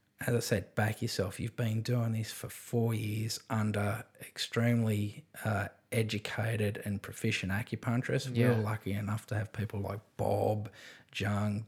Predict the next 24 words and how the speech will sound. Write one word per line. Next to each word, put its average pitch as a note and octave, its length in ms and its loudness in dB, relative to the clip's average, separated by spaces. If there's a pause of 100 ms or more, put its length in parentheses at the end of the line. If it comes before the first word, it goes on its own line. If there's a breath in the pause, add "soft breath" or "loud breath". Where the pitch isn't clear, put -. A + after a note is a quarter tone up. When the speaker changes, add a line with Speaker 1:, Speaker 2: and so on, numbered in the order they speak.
(120)
Speaker 1:
Dan G2+ 380 0
and G#2 160 -2
Sue, G#2 720 -2
John G#2 320 -4
McDonald, G#2+ 720 -4
a A2 260 -4 (160)
number A2 460 4
of - 140 -8
people F2+ 340 -4
out F#2 220 -6
there G2+ 180 -6
that G2+ 240 -8
were G2+ 80 -6
training G2+ 380 -4
us. G#2+ 240 -8 (100)
And A2 380 -2 (1200 loud breath)
I - 160 -6
took - 260 4
something B2+ 360 2
away A2 280 4
from G#2+ 220 2
all G#2 280 6
of G#2 140 0
them F#2+ 220 -6